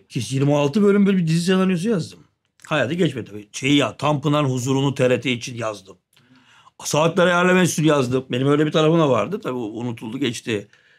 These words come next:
Ama hayata geçemiyor onlar. <laughs> Platon filmin bürokrasisi içinde. Zaten millet cahil.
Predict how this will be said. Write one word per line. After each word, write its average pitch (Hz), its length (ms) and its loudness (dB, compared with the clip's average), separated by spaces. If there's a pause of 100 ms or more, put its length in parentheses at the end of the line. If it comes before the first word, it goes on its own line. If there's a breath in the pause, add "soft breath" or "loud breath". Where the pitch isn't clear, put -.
(160 soft breath)
Ama 247 160 2
hayata 294 300 2
geçemiyor 294 440 4
onlar. 196 320 4
<laughs> - 20 -4
Platon 233 340 2
filmin 208 260 2
bürokrasisi 214 540 2
içinde. 135 300 -2
Zaten 190 220 -2
millet 165 260 -2
cahil. 147 340 0